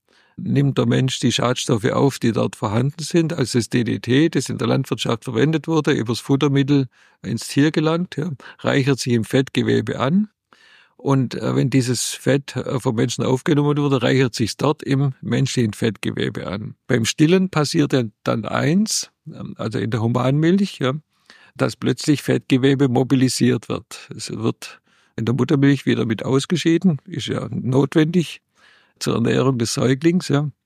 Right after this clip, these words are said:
aber damit natürlich auch die Schadstoffe, ja.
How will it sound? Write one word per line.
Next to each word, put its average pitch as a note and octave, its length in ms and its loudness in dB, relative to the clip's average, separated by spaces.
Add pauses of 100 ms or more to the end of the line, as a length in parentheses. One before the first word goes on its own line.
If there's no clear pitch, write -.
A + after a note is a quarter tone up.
(120)
aber D3 420 2 (380)
damit C3 260 2
natürlich C#3+ 320 2
auch B2+ 140 -2
die D3 140 2
Schadstoffe, A#2 720 -2 (280)
ja. - 200 -8